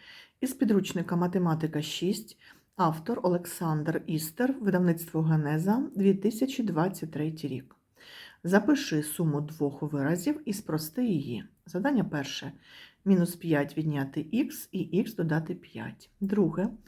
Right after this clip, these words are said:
Одна ціла дев'ять десятих додати п і мінус три цілих вісім десятих відняти п. Третє. А відняти б додати с і мінус а додати б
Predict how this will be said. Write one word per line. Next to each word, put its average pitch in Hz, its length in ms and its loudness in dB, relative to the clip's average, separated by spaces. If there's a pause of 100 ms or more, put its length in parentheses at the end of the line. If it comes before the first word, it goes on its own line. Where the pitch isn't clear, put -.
(420)
Одна 190 300 4
ціла 196 240 2
дев'ять 180 320 4
десятих 165 580 0
додати 156 400 0
п 156 480 -4
і 202 100 2
мінус 156 360 2
три 156 180 -4
цілих 156 340 -2
вісім 147 280 -4
десятих 226 580 -2
відняти 165 540 2
п. - 300 -12 (680)
Третє. 220 560 4
А 196 160 4
відняти 175 500 2
б 170 280 0
додати 139 540 -2
с 170 520 -2
і 202 120 4
мінус 175 480 2
а 156 220 0
додати 151 500 -2
б 240 300 2